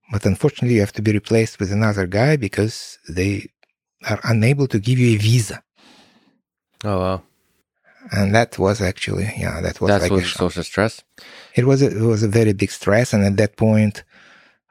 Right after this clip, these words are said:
Speaker 1: um, like, uh, people, i-, including those from America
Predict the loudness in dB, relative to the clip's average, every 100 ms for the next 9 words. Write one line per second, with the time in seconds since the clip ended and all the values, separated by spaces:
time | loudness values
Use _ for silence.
0 | -6 -2 0 0 -2 -6 -10 -16 -20 -20
1 | -18 -16 -16 -16 -16 -4 -4 0 0 -2
2 | -2 -4 0 2 2 -2 -6 _ _ -8
3 | -6 -6 -6 -6 -2 -2 0 0 -2 -2
4 | -2 0 0 -2 -2 0 -2